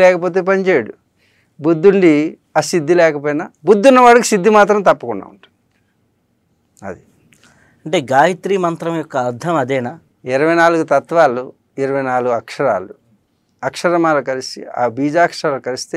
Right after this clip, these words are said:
Speaker 1: గాయత్రి అవుతుంది. ఈ గాయత్రి మంత్రంలో ఉన్నటువంటి విశిష్టమైనటువంటి ఒక్క గాయత్రి గురించి చెప్పాలంటే అనేక మీకు ఎపిసోడ్లు అవుతాయి. కాబట్టి టూకీగా చెప్పుకుందాం. ఇరవై నాలుగు తత్వాలని ఉద్దీపన చేసేటటువంటి ఒకానొక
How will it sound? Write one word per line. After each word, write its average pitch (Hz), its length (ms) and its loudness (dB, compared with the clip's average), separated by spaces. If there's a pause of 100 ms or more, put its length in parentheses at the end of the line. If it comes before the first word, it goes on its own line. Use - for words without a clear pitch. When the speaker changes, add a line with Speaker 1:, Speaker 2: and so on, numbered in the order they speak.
(120)
Speaker 1:
గాయత్రి 120 440 -8
అవుతుంది. - 460 -20 (1080)
ఈ 156 40 -2 (100)
గాయత్రి 196 400 4 (100)
మంత్రంలో 180 480 -2 (100)
ఉన్నటువంటి 170 440 -6 (120)
విశిష్టమైనటువంటి 160 960 -6 (100)
ఒక్క 160 140 -6 (120)
గాయత్రి 156 460 2
గురించి 180 240 -4
చెప్పాలంటే 175 480 -2 (160)
అనేక 202 640 2 (500)
మీకు 135 240 -8
ఎపిసోడ్లు 143 440 -6
అవుతాయి. 110 260 -14 (1160)
కాబట్టి 175 320 -8
టూకీగా 156 480 -4
చెప్పుకుందాం. 113 400 -12 (200)
ఇరవై 156 200 2 (120)
నాలుగు 131 320 0
తత్వాలని 170 500 2 (100)
ఉద్దీపన 156 400 -4 (100)
చేసేటటువంటి 117 800 -12
ఒకానొక 117 420 -8